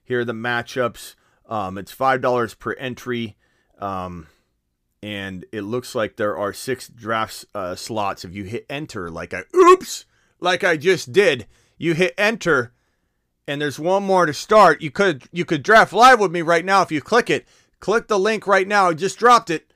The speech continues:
Underdog Fantasy promo code Smitty. I just pinned it in the live chat. Oops. Did Smitty, with four hundred ninety-eight people still in the live stream, join a live draft that begins right now?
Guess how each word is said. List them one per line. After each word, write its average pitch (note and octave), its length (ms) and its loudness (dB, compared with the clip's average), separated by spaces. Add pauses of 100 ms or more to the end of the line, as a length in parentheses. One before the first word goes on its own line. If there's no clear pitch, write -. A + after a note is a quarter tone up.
(220)
Underdog G#3 440 0
Fantasy G3 400 -6
promo G#3 360 -4
code G3 220 -2
Smitty. F#3+ 320 -4
I D3 60 0
just F3+ 260 -4
pinned G3+ 220 -6
it F#3+ 40 -2
in F3 60 -8
the F3+ 80 -4
live F#3+ 260 2
chat. G#3+ 320 0 (400)
Oops. A#3 460 4 (380)
Did G3 160 2
Smitty, B3 420 2
with F#3 180 0
four A#3 220 4
hundred A#3 240 2
ninety-eight A3 500 0
people A#3 300 -4
still A#3+ 280 2
in A#3 60 -2
the G#3 80 0
live G#3+ 300 4
stream, B3+ 300 -6
join G#3+ 260 0
a F#3+ 60 2
live F#3+ 400 2
draft G3 400 2
that F#3+ 100 -4
begins F3+ 380 -6
right G3 260 -2
now? A3+ 340 2